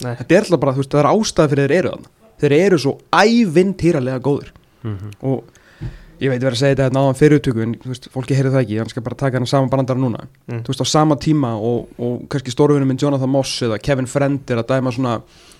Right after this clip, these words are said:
Speaker 2: þú veist, hvað var að segja, Leicester Manchester City, sem er alveg, þú veist, stór leikur en, þú veist, hann er, Kevin Friend er ekki að dæma <laughs> Liverpool United, sko. Þá er bara Björn Kuipers bara að dæma De Graafschap Willem tvei.
Speaker 3: Mhm.
Speaker 2: Þetta meikar ekkert sens, sko. Þetta er bara illa, þú veist, af hverju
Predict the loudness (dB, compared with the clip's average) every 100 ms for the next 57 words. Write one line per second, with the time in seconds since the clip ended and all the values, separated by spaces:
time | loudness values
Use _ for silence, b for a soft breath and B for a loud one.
0 | b b -4 -4 0 0 0 0 0 0
1 | 0 0 2 0 0 -2 -4 -6 -4 0
2 | 2 2 -2 4 4 6 4 6 4 2
3 | -4 -6 -6 -6 -12 -10 -8 -6 -4 -4
4 | -4 -4 -2 -4 -2 -6 -2 0 2 2
5 | 4 4 4 2 0 B B B B _
6 | 2 2 2 0 2 2 0 -2 0 -2
7 | -2 -4 0 0 0 0 -2 -2 0 0
8 | -2 -6 -2 0 2 2 0 -2 _ _
9 | _ _ _ _ _ _ -2 2 4 4
10 | 4 2 2 2 2 -2 -10 -16 -2 -2
11 | -2 0 0 0 2 2 2 -2 -4 -2
12 | -2 -2